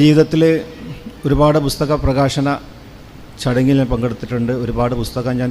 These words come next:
പ്രകാശനം ചെയ്തിട്ടുണ്ട്, ഏറ്റുവാങ്ങിയിട്ടുമുണ്ട്. പക്ഷേ ഈ പുസ്തകം പ്രകാശനം ചെയ്യുന്നതിനേക്കാൾ മറ്റൊരു പുസ്തകം എൻ്റെ ജീവിതത്തിൽ കടന്നു വരാനില്ല എന്നുള്ളത്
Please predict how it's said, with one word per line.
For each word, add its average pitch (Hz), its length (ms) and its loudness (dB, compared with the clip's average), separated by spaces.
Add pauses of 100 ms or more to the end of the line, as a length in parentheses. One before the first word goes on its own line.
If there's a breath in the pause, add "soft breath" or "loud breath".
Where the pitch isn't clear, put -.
പ്രകാശനം 117 420 0
ചെയ്തിട്ടുണ്ട്, 110 480 -2 (1300)
ഏറ്റുവാങ്ങിയിട്ടുമുണ്ട്. 117 880 0 (2500)
പക്ഷേ 160 240 2 (840)
ഈ - 20 8 (140)
പുസ്തകം 175 400 0 (520)
പ്രകാശനം 147 520 0
ചെയ്യുന്നതിനേക്കാൾ 139 580 0 (1000)
മറ്റൊരു 175 320 2
പുസ്തകം 151 360 2 (120)
എൻ്റെ 135 160 2
ജീവിതത്തിൽ 131 400 0
കടന്നു 123 320 0
വരാനില്ല 123 500 0 (160)
എന്നുള്ളത് 113 380 -2